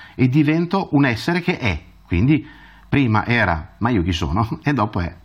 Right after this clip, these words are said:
"io sono", punto. Ok?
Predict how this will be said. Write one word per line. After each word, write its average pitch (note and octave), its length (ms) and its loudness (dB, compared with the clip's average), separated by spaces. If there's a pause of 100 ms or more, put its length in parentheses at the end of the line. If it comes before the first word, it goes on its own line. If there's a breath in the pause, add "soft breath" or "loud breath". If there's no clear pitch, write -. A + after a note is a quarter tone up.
"io C#3+ 140 0
sono", D#2 300 -6 (140)
punto. - 300 -16 (1120 loud breath)
Ok? A#2+ 320 -2